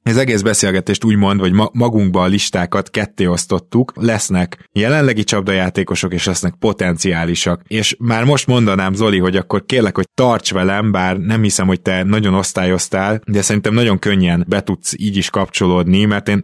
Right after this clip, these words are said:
osztályoztam, tehát azt mondtam, hogy egy játékos, csapdajátékos szintmérője egytől ötig, és csak az ötösöket meg a négyeseket, ö, veszem elő mindkét kategóriában. Az ötös az ugye teljesen reménytelen, tehát akkor nem is tudod elképzelni, hogy olyan,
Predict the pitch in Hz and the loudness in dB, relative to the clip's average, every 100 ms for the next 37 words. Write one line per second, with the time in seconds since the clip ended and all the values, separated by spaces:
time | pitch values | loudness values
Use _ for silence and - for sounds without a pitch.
0 | - - 117 117 107 92 90 - 107 120 | -4 -2 -2 0 -2 -2 -2 -2 -2 -2
1 | 123 101 117 113 101 90 104 98 95 90 | 0 -2 0 0 0 0 0 2 0 0
2 | - 110 107 107 101 95 87 110 110 - | -2 -2 0 -2 -2 -4 0 -2 -2 -6
3 | - - 104 98 95 95 92 95 92 90 | -4 -2 0 0 0 -2 -2 -2 -2 0
4 | 113 104 - 98 87 85 87 98 92 - | 0 0 0 0 2 2 2 0 -2 -2
5 | 90 82 90 127 147 139 104 - 113 107 | -2 -2 0 0 0 -2 -4 -2 0 2
6 | 127 117 104 107 101 95 98 92 95 98 | 2 2 0 0 -2 -2 0 0 2 2
7 | 92 87 - 87 - 85 - 92 87 90 | 2 0 -2 -4 -2 -4 -2 0 0 0
8 | 85 95 90 90 90 92 - 87 - 87 | -2 0 2 4 4 2 0 -4 -4 -4
9 | 92 92 98 104 107 117 117 139 - - | -2 0 2 2 0 0 2 0 -2 -2
10 | 95 101 101 98 95 92 - 101 101 104 | 0 0 0 -2 -2 -2 0 0 0 0
11 | 104 107 113 127 104 92 90 92 87 98 | 0 0 0 0 0 -2 -2 -4 -2 -2
12 | 98 151 151 - 117 107 110 98 98 87 | 0 2 2 2 0 2 0 -2 -4 -2
13 | 101 92 95 95 104 98 95 92 | 0 2 2 2 2 2 0 -2